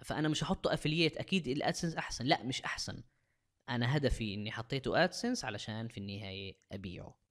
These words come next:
هذا بالنسبة لسؤالك الأول، وهاي أنا حكيت لك إياها بكل صراحة.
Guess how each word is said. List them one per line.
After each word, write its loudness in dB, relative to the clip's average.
هذا 0
بالنسبة 0
لسؤالك -4
الأول، 2
وهاي 4
أنا 0
حكيت -4
لك -4
إياها 2
بكل 4
صراحة. -2